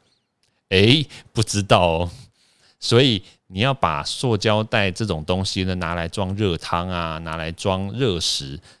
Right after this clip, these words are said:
基本上来说我会不建议啦。所以大家如果说你真的要去买外带啊、买外食的话，就是用纸碗，或者是你自己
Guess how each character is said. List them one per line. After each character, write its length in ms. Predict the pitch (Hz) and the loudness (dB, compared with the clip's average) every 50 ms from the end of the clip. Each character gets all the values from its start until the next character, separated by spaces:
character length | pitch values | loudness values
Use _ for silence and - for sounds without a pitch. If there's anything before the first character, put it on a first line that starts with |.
| _ _ _ _ _ _ _ | _ _ _ _ _ _ _
基 140 | - 120 | -6 -2
本 100 | 110 101 | -2 0
上 140 | 92 104 104 | 0 0 0
来 100 | 92 87 | -2 -2
说 240 | 85 - 101 92 95 | -4 -2 -2 -2 -2
我 140 | 92 82 76 | -2 -2 -2
会 180 | 87 98 92 - - _ | -2 -2 -2 -2 -6 _
不 80 | - - | -14 -10
建 300 | 76 - 107 87 78 90 | -6 -4 -2 -2 -2 -2
议 160 | 90 80 67 | -4 -6 -6
啦。 200 | 65 64 - - - _ _ _ _ _ _ | -8 -10 -12 -14 -20 _ _ _ _ _ _
所 180 | - - 98 95 | -6 -2 0 2
以 220 | 95 90 78 - - - - _ _ _ _ _ _ | 2 2 0 -4 -8 -14 -20 _ _ _ _ _ _
大 120 | - 110 | -2 0
家 120 | 104 117 113 | 2 2 2
如 140 | 110 113 113 | 4 2 2
果 100 | 107 98 | 2 0
说 160 | - - 110 | 0 2 0
你 120 | 101 87 | 0 0
真 120 | 78 101 101 | 0 0 0
的 80 | 98 | 0
要 120 | 95 95 92 | 0 0 0
去 100 | - 104 | -2 -4
买 160 | 95 76 73 | -4 -4 -2
外 180 | 82 95 92 87 | 0 0 0 0
带 260 | 85 - 104 95 90 | 0 0 0 2 2
啊、 300 | 87 87 85 85 82 82 | 0 0 -2 -2 -4 -4
买 180 | 82 82 76 76 | -6 -8 -8 -4
外 180 | 85 104 101 92 | -2 0 0 0
食 220 | 90 - - 87 | -2 -4 -8 -8
的 100 | 80 80 | -8 -8
话， 300 | 82 - 92 85 76 73 | -4 -2 -2 -2 -4 -4
就 160 | 78 - 90 | -6 -6 -6
是 220 | 90 - - 92 95 | -6 -4 -4 -2 -2
用 260 | 101 98 90 85 78 | 0 -2 -2 -4 -6
纸 280 | - - - 78 82 92 | -6 -6 -6 -4 -2 2
碗， 260 | 107 104 78 64 60 - _ _ _ _ | 2 2 2 2 -2 -10 _ _ _ _
或 140 | - 113 98 | -8 -4 -4
者 100 | 90 80 | -4 -2
是 100 | 98 101 | -2 -4
你 140 | 87 76 | -4 -6
自 140 | 71 - 104 | -6 -6 -4
己 180 | 92 78 76 | -4 -4 -4